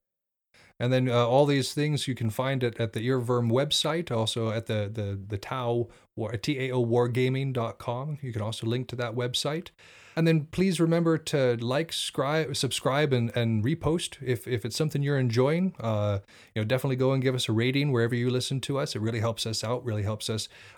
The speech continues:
uh, you know, get to new, to more people and, and get our,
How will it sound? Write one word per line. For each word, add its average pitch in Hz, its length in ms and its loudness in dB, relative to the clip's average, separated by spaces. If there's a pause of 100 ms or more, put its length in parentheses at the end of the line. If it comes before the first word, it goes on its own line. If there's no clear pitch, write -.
uh, 98 320 -2 (300)
you 113 80 0
know, 104 60 4
get 117 200 0
to - 120 -6
new, 113 160 0
to 113 140 -6
more 123 180 4
people 139 440 -2
and, 95 220 0 (320)
and 104 140 -2
get 107 120 2
our, 107 360 2